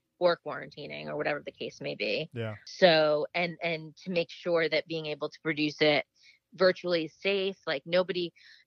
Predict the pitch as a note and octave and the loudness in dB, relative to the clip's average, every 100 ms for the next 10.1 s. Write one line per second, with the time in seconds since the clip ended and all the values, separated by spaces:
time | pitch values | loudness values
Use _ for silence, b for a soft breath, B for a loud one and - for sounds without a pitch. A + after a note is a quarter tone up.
0 | _ - G#3 F#3 G3 G3+ F#3+ F#3+ F#3 E3+ | _ 4 6 4 -2 -2 0 0 0 -2
1 | E3 - - D#3 D3+ D#3 D#3 - D#3 - | -8 -12 -8 -6 -4 -4 -4 -4 -6 -4
2 | D3 - _ _ _ F#3 C#3+ E3 E3 D#3+ | -6 -6 _ _ _ -8 -6 -6 -2 0
3 | D#3+ D#3+ D3+ D3+ D3 D3 - _ - D#3 | 0 0 -2 -2 -4 -8 -12 _ -16 -6
4 | D#3 D3 G#3+ C#4 C#4+ G#3+ G#3+ B3+ A3 - | -2 0 0 0 -2 0 2 2 0 -4
5 | F3+ D3+ D3+ - F#3 - - G3 G3 G3 | -2 -2 -2 -4 -8 -8 -8 -4 -4 -4
6 | F3+ F#3 E3+ E3 D#3 D3+ - _ b b | -2 0 2 4 2 0 -6 _ b b
7 | b b _ _ - F#3 E3+ E3 F3 D#3+ | b b _ _ -6 -4 -2 -2 -2 -4
8 | _ F3+ E3 - - E3+ D#3 E3+ E3 E3 | _ -6 -4 -6 -10 -8 -2 0 0 0
9 | E3 - E3 E3 D#3+ E3 D#3 D#3 D#3 D3+ | -4 4 6 6 4 0 2 2 0 -4